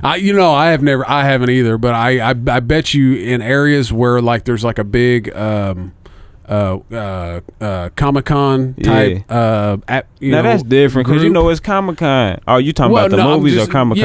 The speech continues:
Speaker 1: yeah, just like, like, pe-, like, where there, there's, like, a large,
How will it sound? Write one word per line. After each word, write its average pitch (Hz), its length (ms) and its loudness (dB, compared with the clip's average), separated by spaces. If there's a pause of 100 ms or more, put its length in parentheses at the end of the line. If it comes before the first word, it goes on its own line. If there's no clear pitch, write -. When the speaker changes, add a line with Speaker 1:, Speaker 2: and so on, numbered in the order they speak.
Speaker 1:
yeah, - 60 0
just 165 160 -2
like, 156 200 0
like, 135 320 -4
pe-, 185 180 0
like, 131 220 0
where 139 340 -2
there, 135 340 0 (300)
there's, 131 220 -2
like, 127 100 -2
a - 60 0
large, 123 580 0